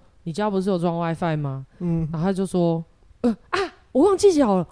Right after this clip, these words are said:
Speaker 1: 我忘记缴费了。”
Speaker 2: <laughs> 对，就是一开始的生活是真的是开始就是，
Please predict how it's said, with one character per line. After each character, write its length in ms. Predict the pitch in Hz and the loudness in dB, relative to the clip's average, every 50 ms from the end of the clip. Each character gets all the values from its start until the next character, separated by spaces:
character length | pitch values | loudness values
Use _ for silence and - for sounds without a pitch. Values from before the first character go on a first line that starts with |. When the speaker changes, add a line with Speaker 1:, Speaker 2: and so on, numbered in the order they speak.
| - - | 0 6
Speaker 1:
我 100 | 240 277 | 6 8
忘 140 | 359 - | 8 8
记 100 | - 202 | 6 4
缴 180 | 370 - 247 196 | 2 4 2 2
费 260 | 175 - 320 277 220 | 4 6 6 8 8
了。” 60 | 196 208 196 | 6 6 6
Speaker 2:
<laughs> 0 | |
对， 1500 | - 339 339 339 330 349 339 320 453 440 381 349 339 330 392 311 294 302 262 - 392 370 - - - - - 403 - - 466 - - - - - 960 - - - - 381 403 330 285 - | 4 4 4 4 4 4 4 4 4 4 6 8 8 8 8 8 4 0 2 2 2 0 0 -2 -4 -2 -2 0 0 0 0 -2 -2 -4 -2 -2 -2 -2 -4 -6 -8 -8 -8 -10 -4 0
就 160 | 330 339 330 | 2 2 4
是 340 | 330 359 349 339 339 320 294 | 6 6 6 6 6 4 2
一 160 | - - 330 | 0 0 -2
开 360 | - - - 262 269 262 262 | -2 -2 0 2 2 2 2
始 480 | 262 - - 220 202 175 175 170 - - - - - - - - | 0 -2 -4 -4 -2 0 0 -2 -2 -6 -10 -16 -20 -20 -10 -2
的 140 | - 208 208 | 2 2 2
生 320 | 202 - 247 233 240 247 | 4 4 4 4 4 2
活 260 | 233 226 202 170 170 | 2 2 4 4 4
是 380 | 180 - - 240 233 226 220 208 | 2 0 -2 -2 0 0 0 0
真 260 | 196 - - 233 226 226 | -2 0 2 2 4 4
的 120 | 202 196 | 4 2
是 340 | 190 208 226 220 220 208 196 | 2 2 2 4 4 4 2
开 220 | - - 196 208 196 | 0 -2 -2 -2 -2
始 200 | 185 - 170 156 | -2 -4 -6 -4
就 120 | 180 196 | -2 -2
是， 340 | 202 196 196 190 185 180 | -2 -2 -2 0 0 -2